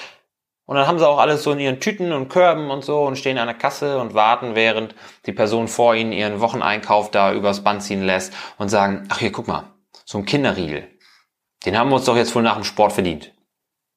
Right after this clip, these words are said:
Also rauf mit aufs Band." Wie viel Kalorien hat wohl ein Kinderriegel? So.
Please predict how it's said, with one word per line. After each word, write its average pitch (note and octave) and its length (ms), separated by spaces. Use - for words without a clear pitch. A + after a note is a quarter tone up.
Also G2+ 540
rauf A2 200
mit F2 100
aufs D2+ 140
Band." - 340
Wie D3+ 180
viel F#3 180
Kalorien A#2+ 880
hat - 280
wohl C3+ 320
ein A2+ 440
Kinderriegel? E2 840
So. D#2+ 240